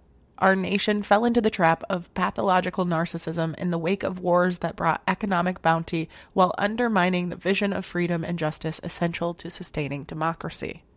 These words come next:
And I'll leave with one last quote from a few chapters after that. It says, "The same politics of greed is at play when folks seek love. They often want fulfillment immediately. Genuine love is rarely an emotional space where needs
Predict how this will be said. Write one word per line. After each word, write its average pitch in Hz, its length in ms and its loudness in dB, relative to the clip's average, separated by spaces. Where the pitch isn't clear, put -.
And 180 160 0
I'll 190 160 4
leave 202 280 0
with 185 160 0
one 233 260 4
last 220 320 2
quote 202 460 4
from 175 320 4
a 185 100 -2
few 196 180 0
chapters 180 440 4
after 170 280 2
that. 185 300 0
It - 160 -8
says, 170 240 0
"The 190 120 -2
same 247 280 0
politics 214 480 0
of 196 140 -10
greed 185 280 0
is 175 160 0
at 160 180 2
play 190 260 4
when 180 180 -2
folks 208 460 0
seek - 280 -6
love. 175 360 -2
They 175 220 0
often 180 400 0
want 170 220 -2
fulfillment 196 640 -2
immediately. 185 800 -2
Genuine 254 380 2
love 196 260 4
is 180 180 -2
rarely 202 560 -2
an 180 100 -2
emotional 196 460 -4
space 170 400 -4
where 170 100 -2
needs 180 400 -4